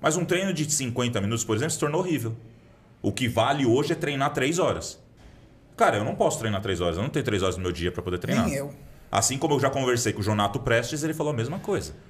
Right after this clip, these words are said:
Speaker 1: E, desculpa, é o Jonato Prestes. Certo? Se for conversar com o De Salles, é a mesma coisa. Desculpa, é o De Salles.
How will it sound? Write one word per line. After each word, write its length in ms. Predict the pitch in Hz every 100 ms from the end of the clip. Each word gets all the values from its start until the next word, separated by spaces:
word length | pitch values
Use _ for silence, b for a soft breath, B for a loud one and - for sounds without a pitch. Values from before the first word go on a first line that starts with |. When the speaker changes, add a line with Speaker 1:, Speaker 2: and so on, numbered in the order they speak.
| - -
Speaker 1:
E, 80 | 131
desculpa, 460 | 143 160 175 -
é 60 | 95
o 80 | 156
Jonato 380 | 254 240 175 -
Prestes. 580 | 247 - - - - - - - _ - - - - - - -
Certo? 340 | - 120 127 - -
Se 80 | 156
for 140 | 190
conversar 320 | 196 165 160 -
com 60 |
o 20 |
De 100 | 107
Salles, 320 | - 175 139 107
é 20 |
a 40 |
mesma 200 | 123 196
coisa. 160 | 208 143
Desculpa, 320 | 170 196 98
é 40 |
o 20 | 92
De 80 |
Salles. 440 | 139 180 82 -